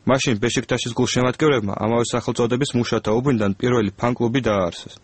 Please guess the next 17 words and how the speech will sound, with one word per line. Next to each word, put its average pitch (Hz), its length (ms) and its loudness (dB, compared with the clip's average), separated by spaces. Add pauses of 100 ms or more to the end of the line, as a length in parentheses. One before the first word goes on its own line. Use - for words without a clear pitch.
გულშემატკივრები 180 720 2
ერთმანეთს 135 380 0
უპირისპირდებოდნენ 135 760 2
სტადიონზე 120 560 0
სხვადასხვა 123 460 0
სექტორის 135 480 -2
დაკავებისთვის. 113 720 0 (160)
ჩხუბები 156 420 2
ხშირად 120 320 0
ქუჩებში 131 420 -2
ინაცვლებდა. 110 580 0 (140)
ფანების 170 400 2
დაპირისპირება 160 640 0
განსაკუთრებით 127 680 0
გამძაფრდა 120 480 0
მას 147 180 2
შემდეგ, 117 400 -2